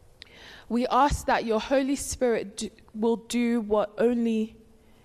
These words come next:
he can do, which is minister to each one of us in a very specialized way,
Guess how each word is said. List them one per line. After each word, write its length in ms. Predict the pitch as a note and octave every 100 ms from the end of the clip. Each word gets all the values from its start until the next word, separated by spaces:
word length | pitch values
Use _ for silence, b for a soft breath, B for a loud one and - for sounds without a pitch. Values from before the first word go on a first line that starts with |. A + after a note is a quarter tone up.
| b b b _ -
he 260 | - -
can 460 | G#3+ - A#3+ C4 C4
do, 260 | G#3 G3+ F#3+
which 260 | A3+ -
is 140 | G#3 G3+
minister 540 | A3 A#3+ A#3+ - -
to 260 | - - - -
each 440 | B3 - - - - - -
one 260 | A#3+ A#3 G#3+
of 160 | F#3+
us 240 | E3 E3+ -
in 140 | G#3
a 40 | G#3
very 560 | G#3+ A3 A3+ A3 G#3 - B B B B B B B B
specialized 1400 | - - - C4+ B3 - A3+ G#3 F#3+ F#3 F3+ F#3 - - -
way, 480 | G3+ F3 D3 D#3